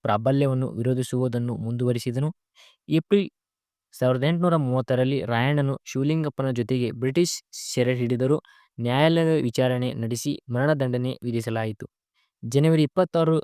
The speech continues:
ಸಾವಿರದ ಎಂಟುನೂರ ಮೂವತ್ತೊಂದರಂದು ಮೂವತ್ಮೂರನೇ ವಯಸ್ಸಿನಲ್ಲಿ ಅವರನ್ನು ನಂದಗಡ ಗ್ರಾಮದ ಬಳಿಯ ಆಲದ ಮರ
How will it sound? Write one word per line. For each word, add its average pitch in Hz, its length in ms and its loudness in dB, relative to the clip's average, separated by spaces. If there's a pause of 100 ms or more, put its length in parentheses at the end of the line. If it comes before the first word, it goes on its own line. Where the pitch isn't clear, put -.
(140)
ಸಾವಿರದ 127 280 -2
ಎಂಟುನೂರ 160 280 0
ಮೂವತ್ತೊಂದರಂದು 127 760 -2 (160)
ಮೂವತ್ಮೂರನೇ 139 760 0 (100)
ವಯಸ್ಸಿನಲ್ಲಿ 123 600 0 (100)
ಅವರನ್ನು 123 420 0
ನಂದಗಡ 156 460 0
ಗ್ರಾಮದ 113 440 -2
ಬಳಿಯ 117 300 0 (320)
ಆಲದ 147 320 0
ಮರ 127 200 -2